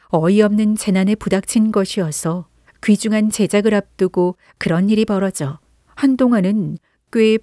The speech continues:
풀이 죽어 있었으나 그러나 그냥 희망을 버리지 않고 게다가 불행 중 다행이랄까 상처는 왼팔이었기 때문에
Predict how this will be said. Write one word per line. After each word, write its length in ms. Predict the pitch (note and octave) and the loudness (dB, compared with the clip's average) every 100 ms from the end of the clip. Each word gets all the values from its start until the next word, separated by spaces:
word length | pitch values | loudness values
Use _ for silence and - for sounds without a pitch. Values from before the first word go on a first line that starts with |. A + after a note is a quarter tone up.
| - | -2
풀이 240 | C#4 B3+ | 0 0
죽어 320 | - F3+ F3 | -2 -4 -2
있었으나 720 | G3+ G3 G3+ - F3+ D3 D3+ - _ _ _ - | -2 -2 -4 -4 -4 -2 -4 -10 _ _ _ -16
그러나 420 | - F#3 F3+ F3+ F3+ _ - | -2 0 0 -2 -6 _ -10
그냥 260 | F3 F3 G#3+ | -2 0 0
희망을 420 | - C4 B3 B3 | 2 4 4 2
버리지 440 | F#3+ E3+ F#3+ G#3+ | 0 -2 0 -2
않고 520 | F#3+ F3+ _ E3 C3+ - _ _ _ - | -2 -4 _ -8 -8 -10 _ _ _ 0
게다가 500 | G#3+ F#3 G3 G3 F#3+ - _ - | 2 4 2 0 -2 -4 _ -2
불행 320 | G3 F#3+ G3+ | 2 2 2
중 220 | A3 G#3+ | 0 0
다행이랄까 960 | G3+ F#3+ F3 G#3 G#3 G3+ _ - C#3+ D#3 _ _ _ _ _ | 0 0 0 0 0 -4 _ -6 -6 -6 _ _ _ _ _
상처는 580 | - C4+ B3+ B3+ A#3+ A#3+ | -2 2 2 4 2 4
왼팔이었기 680 | F#3 D#3 - A3 G#3+ G#3 G#3 | 2 0 0 2 0 0 -6
때문에 640 | - F3 D3+ D3+ F3+ | -2 -2 -2 -2 -4